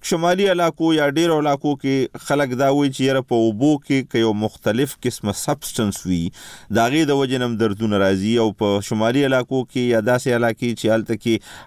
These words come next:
آ، په اوبو کې کم، آ، مختلف قسمه، آ، څیزونه وي، د هغې د وجې نه آیا دا پاسبل ده چې د هغه اوبو د زیات استعمال د وجې نه هم په بدن کې دردونه یا جوړونو دردونو بیماري راشي؟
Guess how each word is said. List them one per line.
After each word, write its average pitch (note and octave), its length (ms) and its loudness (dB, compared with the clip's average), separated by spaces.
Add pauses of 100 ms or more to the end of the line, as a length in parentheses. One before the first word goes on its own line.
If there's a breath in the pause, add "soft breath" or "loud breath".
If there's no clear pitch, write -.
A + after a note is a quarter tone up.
آ، G#2 240 2 (140)
په A2+ 60 0
اوبو G#2+ 420 0
کې A#2 340 -2
کم، A2 380 -2
آ، G2+ 60 -6 (960)
مختلف G#2+ 640 -2
قسمه، G#2+ 380 -2 (320 loud breath)
آ، G2+ 220 2
څیزونه G#2+ 480 -2
وي، A2 120 0 (300 loud breath)
د G2 160 0
هغې A2+ 300 2
د - 20 -2
وجې C3+ 220 0
نه C3 80 -2
آیا C3+ 220 2
دا C3 120 0
پاسبل C3+ 520 -2
ده E3 80 0
چې - 100 -4
د C3 80 0
هغه C3 220 2
اوبو B2 340 2
د A2+ 40 0
زیات B2 340 0
استعمال A#2+ 440 -2
د A#2 40 2
وجې A#2 240 0
نه C3 80 -2
هم C3 80 -4
په C3 100 -2
بدن A#2+ 260 -2
کې B2 120 -4
دردونه A2+ 380 0
یا A2+ 140 2
جوړونو A2 400 0
دردونو G#2+ 340 0
بیماري G#2 360 0
راشي؟ A2 280 -4